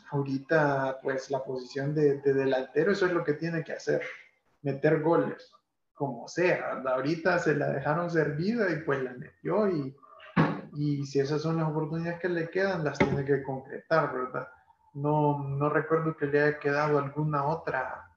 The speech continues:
solo, pero, mm, hizo un buen trabajo jalando marcas, em, buscando espacios. Entonces creo que,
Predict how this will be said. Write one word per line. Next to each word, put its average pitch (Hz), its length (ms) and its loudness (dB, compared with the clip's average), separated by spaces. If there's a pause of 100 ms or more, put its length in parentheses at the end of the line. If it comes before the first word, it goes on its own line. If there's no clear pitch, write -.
(120)
solo, 233 480 0 (560)
pero, 143 640 6
mm, 135 340 -2 (100)
hizo 160 240 0
un 160 60 2
buen 156 180 0
trabajo 156 460 2
jalando 139 480 0
marcas, 135 960 -2 (560)
em, 131 540 -4 (1300)
buscando 151 480 4
espacios. 143 920 0 (280)
Entonces 147 480 0
creo 160 360 2
que, 131 400 0